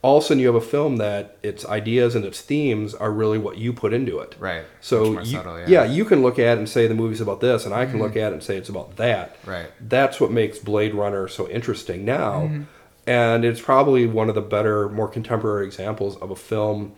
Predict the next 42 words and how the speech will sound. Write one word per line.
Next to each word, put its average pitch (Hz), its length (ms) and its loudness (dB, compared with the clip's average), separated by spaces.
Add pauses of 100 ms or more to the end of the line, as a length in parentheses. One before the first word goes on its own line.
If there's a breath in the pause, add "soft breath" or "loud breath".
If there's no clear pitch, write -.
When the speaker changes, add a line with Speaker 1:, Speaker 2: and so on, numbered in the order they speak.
(420 soft breath)
Speaker 1:
that 104 140 -6
has 107 220 -2
multiple 104 380 -2
interpretations, - 720 -10
like 107 200 -2
Speaker 2:
Yeah. - 60 -18
Speaker 1:
two 120 120 -2
thousand 113 280 -2
one: 107 100 -2
A 104 40 -6
Space - 260 0
Odyssey. - 340 -10 (120)
Speaker 2:
Mm-hmm. 127 460 -12 (100)
Speaker 1:
I 101 60 -6
mean, 101 100 -8
that 107 180 -2
movie 107 220 -2
you 98 100 -10
can 98 180 -6
debate 92 400 -6 (340)
till 98 140 -8
the 101 120 -4
end 117 100 0
of - 60 -6
time. 101 480 2
Speaker 2:
Right. 92 280 -6 (360)
Speaker 1:
I-, 104 120 -12 (100)
is 113 200 -2
it, 110 380 0
you 110 140 -6
know, 101 340 -4 (260)
about 98 360 -4
atheism, 170 760 0
or 104 260 -4
is 107 160 -4
it 107 180 -2
the - 180 -14
ultimate 117 400 0
film 113 280 0
about 107 280 -2
Speaker 2:
<laughs> 113 120 0
Speaker 1:
God? 104 320 -2